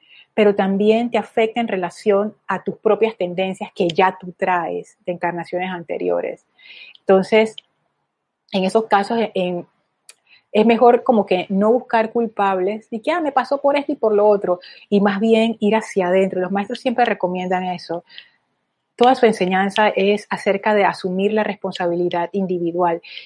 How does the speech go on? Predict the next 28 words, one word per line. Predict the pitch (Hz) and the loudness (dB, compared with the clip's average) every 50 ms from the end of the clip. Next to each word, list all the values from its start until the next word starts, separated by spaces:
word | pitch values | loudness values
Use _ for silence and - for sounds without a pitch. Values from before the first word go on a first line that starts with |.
| - _ | -6 _
que | - 196 | 0 2
no | 190 190 | 2 2
quiere | 190 226 220 | 2 4 4
decir | 233 226 220 - 202 202 | 4 4 2 0 -2 -2
asumir | 208 - - 185 180 180 185 185 | -2 -2 -4 -4 -2 -2 -2 -2
culpa. | - - 208 190 185 185 175 | 2 4 4 4 4 4 2
Ellos | 170 180 190 | 0 0 0
no | 202 | -2
tienen | 196 208 202 202 | -2 -2 -2 0
nada | 208 214 214 | 0 0 0
que | - 190 | 2 4
ver | 180 175 | 4 4
con | 180 190 180 | 2 0 -4
culpa. | 175 - 180 170 170 180 | -2 0 0 0 0 0
Es | 185 | 0
más, | 196 190 | 0 2
ellos | 190 190 196 | 2 4 4
dicen, | 202 196 - 220 | 2 2 0 -2
"Esa | 208 208 220 214 | -2 -2 -2 0
culpa | - 226 220 220 | 0 0 2 4
bótenla, | 202 214 208 214 220 214 202 185 | 4 4 4 4 2 0 0 -2
pues | 175 175 175 | -2 -4 -4
eso | - 202 | -4 -6
no | 190 | -6
tiene | - 196 190 | -4 -4 -2
nada | 196 190 | -2 -2
que | 190 - 165 | -2 -2 0
ver". | 170 165 160 | 0 -2 -2